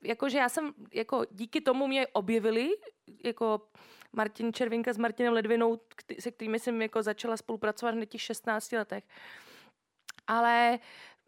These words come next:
neumím si úplně jako, eh, vlastně to začalo tak jako přirozeně normálním tempem u mě zase, ale, ehm, vím jako, že,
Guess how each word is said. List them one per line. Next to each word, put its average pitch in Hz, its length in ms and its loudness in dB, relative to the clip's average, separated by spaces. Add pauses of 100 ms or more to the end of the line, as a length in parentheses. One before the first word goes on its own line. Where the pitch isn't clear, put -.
(340)
neumím 269 440 2
si - 180 -2
úplně 262 400 0
jako, 262 340 2
eh, 214 120 -4 (100)
vlastně 226 280 -2 (100)
to 254 120 -4
začalo 233 280 -2
tak 254 140 0
jako 269 140 -2
přirozeně 254 560 0
normálním 233 640 -2
tempem 190 640 -2 (520)
u 208 120 -16
mě 196 180 -4
zase, 190 380 -4 (100)
ale, 220 340 2 (400)
ehm, 220 720 0 (960)
vím 214 200 0
jako, 233 560 0
že, 226 500 0